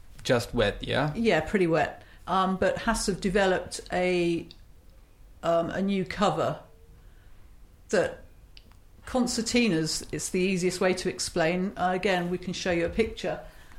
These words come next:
Speaker 2: And that covers you from about ninety percent of rain. It acts like a fairing on the front of the bike, so it protects you from the wind and the rain. And they've developed that particularly for people who ride in the winter.
Speaker 1: So it's like clothes, or?
Speaker 2: No, it's an actual attachment that folds,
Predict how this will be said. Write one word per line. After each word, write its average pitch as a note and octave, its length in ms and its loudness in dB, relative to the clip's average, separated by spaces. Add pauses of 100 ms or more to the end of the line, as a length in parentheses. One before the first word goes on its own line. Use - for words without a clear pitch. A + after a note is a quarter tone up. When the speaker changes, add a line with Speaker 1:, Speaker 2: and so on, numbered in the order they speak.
(160)
Speaker 2:
And F#3 380 0
that - 300 0
covers G3 280 2
you F3+ 120 2
from F#3 180 -4
about F3+ 320 0
ninety F#3 320 0
percent E3 400 -4
of E3+ 100 -4
rain. E3+ 280 0
It - 160 -8
acts C#4+ 300 0
like - 140 0
a A3+ 40 2
fairing D#3+ 640 2 (120)
on F3 140 -2
the E3+ 80 -4
front E3+ 320 -2
of E3 80 -4
the E3 80 -2
bike, D#3 340 0
so - 220 0
it - 260 0
protects - 380 -6
you D#3+ 60 -2
from E3+ 160 -6
the F3 60 -4
wind E3+ 280 -4
and E3 100 -2
the E3+ 60 -2
rain. E3 440 0 (340)
And F3+ 120 0
they've F3 160 0
developed F3+ 420 2
that E3 300 0
particularly - 440 -2
for F3 100 -4
people E3 300 -4
who E3 100 0
ride D#3+ 240 4
in D#3+ 80 0
the E3 80 -2
winter. D#3+ 460 -2 (480)
Speaker 1:
So C3 340 2
it's A#2 300 0
like A2+ 420 2
clothes, F3+ 640 0
or? - 140 4
Speaker 2:
No, C4+ 220 6
it's F#3 260 0
an A3+ 140 2
actual A#3+ 300 0
attachment G#3 580 -2
that D#3+ 120 -6
folds, F3+ 480 -2